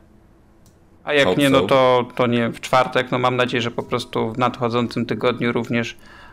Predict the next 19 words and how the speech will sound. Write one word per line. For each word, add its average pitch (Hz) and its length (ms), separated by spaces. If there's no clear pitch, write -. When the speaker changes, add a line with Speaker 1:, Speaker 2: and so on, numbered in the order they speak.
Speaker 1:
odcinek 123 580
się 127 120
jakiś, 117 560
e, 123 220
pojawi, 170 600
a 165 100
jeśli 139 680
nie, 175 380
to 147 100
po 139 120
prostu 139 320
we-, 139 120
weźcie 139 400
uw-, 131 440
pod 135 160
uwagę 123 340
to, 127 240
że 117 440
mamy 117 560